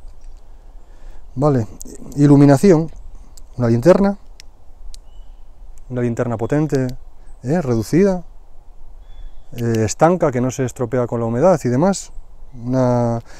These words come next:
en una situación de, en el bosque por la noche necesito una buena iluminación, ¿vale? Y es importante llevar una buena iluminación. La vela, que todo el mundo incluye, todos los kits de supervivencia llevan la pequeña vela de estas bujía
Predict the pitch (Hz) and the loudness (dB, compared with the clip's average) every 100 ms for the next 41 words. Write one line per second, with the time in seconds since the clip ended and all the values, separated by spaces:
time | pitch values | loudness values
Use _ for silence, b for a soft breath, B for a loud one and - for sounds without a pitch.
0 | B B 123 120 120 120 123 143 139 135 | B B 0 2 4 4 4 4 4 4
1 | 147 143 139 135 135 131 131 127 131 131 | 6 4 4 4 4 4 4 4 2 2
2 | 131 127 127 127 123 123 135 - 131 127 | 2 2 0 -2 0 2 4 2 2 4
3 | 131 170 147 127 104 127 131 127 127 123 | 4 4 2 0 0 -2 0 0 2 0
4 | 117 113 117 104 98 - b b - 123 | 0 -2 -4 -8 -10 -18 b b -2 0
5 | 113 113 113 117 110 107 110 110 104 101 | 2 0 -2 -2 -2 0 2 2 0 -6
6 | - b b b - 113 113 110 110 107 | -18 b b b -8 -2 0 0 -2 -2
7 | 104 113 104 - - - - - - - | -4 -6 -8 -12 -16 -16 -16 -14 -12 -10
8 | b b b b 110 135 185 170 175 127 | b b b b 6 10 10 10 6 6
9 | 143 143 151 147 139 143 139 135 127 170 | 6 8 6 6 6 6 6 2 6 6
10 | 170 143 147 147 127 151 135 131 127 139 | 8 6 4 2 2 0 0 0 4 6
11 | 180 175 165 143 143 143 143 139 127 127 | 6 6 4 6 6 6 4 4 2 2
12 | 135 135 131 131 135 131 127 120 117 113 | 0 2 4 4 4 2 2 -2 -4 2
13 | 180 170 143 | 4 6 4